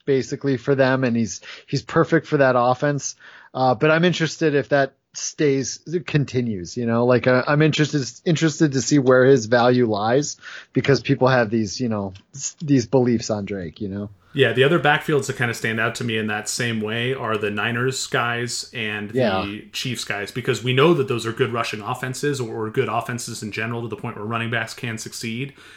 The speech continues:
Speaker 2: It's just, which of those players do you want to buy into, right? Because it's such a, a timeshare in each, in each case. I,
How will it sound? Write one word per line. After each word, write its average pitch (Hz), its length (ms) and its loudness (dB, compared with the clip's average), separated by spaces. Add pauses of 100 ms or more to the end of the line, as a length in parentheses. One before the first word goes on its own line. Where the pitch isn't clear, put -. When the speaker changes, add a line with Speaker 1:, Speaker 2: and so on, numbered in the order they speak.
(120)
Speaker 2:
It's 135 140 0
just, - 280 -2 (300)
which 131 420 2
of 135 100 2
those 120 180 0
players 117 340 -2
do 123 100 -6
you 117 60 -2
want 107 120 -4
to 104 40 -10
buy 101 140 -2
into, 110 340 -4
right? 104 160 -8
Because 107 300 -8
it's 95 100 -12
such 113 240 -8
a, 101 220 -6
a 104 40 -12
timeshare 113 480 -6
in 104 80 -10
each, - 360 -10
in 107 160 -10
each 107 200 -8
case. - 440 -8
I, 110 220 -8